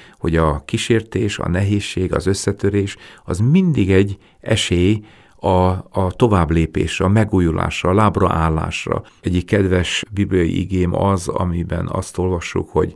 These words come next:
„Ne örüljen ellenségem, elestem bár, de felkelek.”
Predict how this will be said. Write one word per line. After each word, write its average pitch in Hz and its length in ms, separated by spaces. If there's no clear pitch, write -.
„Ne 98 200
örüljen 87 520
ellenségem, 92 1080
elestem 87 680
bár, 87 400
de 90 100
felkelek.” 82 760